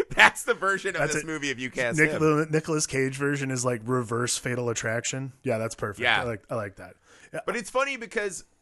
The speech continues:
Speaker 1: I think Keanu Reeves is a really good Evan at the start, right? 'Cause there is this, watching him, like, try to do dad dialogue is so weird.
Speaker 2: Oh, w-,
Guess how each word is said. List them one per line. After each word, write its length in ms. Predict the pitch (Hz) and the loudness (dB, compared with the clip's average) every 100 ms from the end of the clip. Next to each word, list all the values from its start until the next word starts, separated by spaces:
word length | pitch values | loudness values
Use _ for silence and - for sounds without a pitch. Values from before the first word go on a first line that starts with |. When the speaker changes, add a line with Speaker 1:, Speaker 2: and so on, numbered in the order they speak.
| _ - | _ -4
Speaker 1:
I 80 | 160 | -2
think 320 | - 226 - | -2 -6 -4
Keanu 420 | 240 226 208 180 | -2 0 2 0
Reeves 300 | 170 190 156 | -2 -4 -4
is 80 | 139 | -4
a 60 | 139 | -4
really 420 | 104 131 170 165 | -4 -2 -2 -2
good 280 | 120 143 135 135 | 0 0 2 4
Evan 540 | 139 120 110 104 95 - _ _ _ _ _ _ _ _ _ _ 139 | 4 4 0 0 -10 -18 _ _ _ _ _ _ _ _ _ _ -6
at 140 | 143 | -6
the 80 | 127 | -6
start, 360 | - 131 101 | 0 0 2
right? 200 | 110 135 - | 4 4 2
'Cause 160 | 160 | -4
there 100 | 170 | -2
is 280 | 156 214 208 | 0 -2 -2
this, 260 | 185 160 - | -4 -4 -6
watching 480 | 107 127 165 - 160 | 0 4 4 4 -2
him, 160 | 160 | 0
like, 240 | 160 139 - | 2 0 0
try 300 | 127 127 139 | 2 4 4
to 100 | 127 | 2
do 180 | 135 120 | 0 -2
dad 440 | 92 101 120 123 | 0 2 2 2
dialogue 640 | 143 156 156 156 170 175 175 _ _ _ - _ - | 2 4 4 2 0 -2 -12 _ _ _ -20 _ -10
is 100 | 160 | -8
so 460 | - - - 185 151 | -6 -6 0 0 0
weird. 440 | 123 113 82 67 - - - | -2 -6 -8 -10 -18 -20 -6
Speaker 2:
Oh, 160 | 160 160 | 2 2
w-, 220 | 135 147 | 2 -8